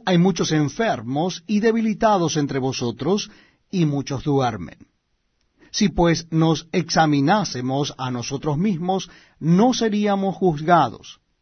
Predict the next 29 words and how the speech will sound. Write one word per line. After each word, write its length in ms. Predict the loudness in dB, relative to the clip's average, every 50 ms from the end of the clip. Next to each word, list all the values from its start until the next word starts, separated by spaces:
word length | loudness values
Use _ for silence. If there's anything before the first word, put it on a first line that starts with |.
| _ _ _ _ _ _ _ _ _ _ -8
Mas 440 | -2 0 0 2 2 0 -2 -6 -8
siendo 400 | -6 -2 2 4 4 4 4 2
juzgados, 720 | 0 -2 -6 -4 0 2 4 4 4 4 2 0 -2 -4 -12 -20 -16 -6
somos 380 | 0 0 2 4 2 2 0
castigados 720 | -2 -4 -4 -4 -4 -8 -4 0 4 4 4 4 4 0
por 180 | 0 0 0 0
el 100 | 0 0
Señor 460 | 0 0 0 2 2 2 2 0 -2 -10 -16 _ _ _
para 320 | 2 2 4 4 2 0 0
que 320 | -2 -2 0 0 0 0 2
no 260 | 4 4 4 4 2
seamos 400 | 0 0 0 0 0 0 -2 -4
condenados 760 | -2 0 0 0 0 0 0 0 0 0 0 0 -2 -4 -4
con 200 | -4 -2 0 0
el 100 | 0 2
mundo. 420 | 2 0 0 -2 -4 -8 -12 _ _ _ _ _ _ _ _ _ _ _ _ _ _ _ _ _ _ _ _ -4
Así 280 | -2 0 0 0 0
que, 80 | 2 0
hermanos 360 | 2 4 4 4 4 4 2
míos, 640 | 2 0 0 0 2 0 0 -2 -4 -6 -12 -16 _ _ _ _ _ _ _
cuando 440 | 2 4 6 6 6 6 4 2 2 2 0
os 220 | 2 2 2 2 0
reunís 880 | 0 2 2 4 4 4 2 2 2 2 2 2 0 -4 -4 -8 -12 -14 _ -10
a 140 | -8 -8 -8
comer, 520 | -6 -2 0 2 2 2 0 -2 -4 -8 -12 _ _ _ _ _ _ _ _ _ 0
Esperaos 720 | 0 0 2 2 0 4 6 6 6 6 6 4 2 -2 -6
unos 320 | -2 0 2 2 2 2 2
a 60 | 2
otros. 560 | 4 2 0 -2 -6 -20 -20 -20 -20 -20